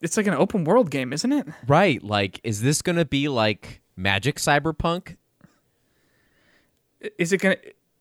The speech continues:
Speaker 1: is it a multiplayer game? I don't, I, I know, like, basically nothing about this other than the one trailer I watched five months ago.
Speaker 2: I'm, I'm with you with that. That's why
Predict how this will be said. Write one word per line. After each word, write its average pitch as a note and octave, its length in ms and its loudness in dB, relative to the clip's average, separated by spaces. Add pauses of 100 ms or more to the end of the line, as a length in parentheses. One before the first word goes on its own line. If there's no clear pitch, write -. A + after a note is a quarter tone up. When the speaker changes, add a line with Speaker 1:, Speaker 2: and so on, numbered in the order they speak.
(280)
Speaker 1:
is E3+ 160 -6
it F3 60 0
a E3 40 2
multiplayer G#3 520 2
game? A#3+ 220 2
I F3+ 80 2
don't, E3+ 160 2
I, D#3+ 140 6 (120)
I F#3 40 4
know, G3+ 160 4
like, D#3+ 240 2
basically D3 320 2
nothing C3 200 -2
about C3 180 -2
this C3+ 120 -6
other C#3 140 2
than C3+ 100 -2
the C3 80 0
one C3 180 -2
trailer C3 260 0
I C3 40 0
watched - 460 -2
five - 280 -4
months - 200 -14
ago. - 220 -12 (160)
Speaker 2:
I'm, G#2+ 340 0
I'm G2 360 -4
with A#2+ 200 -2
you - 80 -2
with F#2 140 -2
that. F2 200 -6
That's - 320 8
why G2 400 -2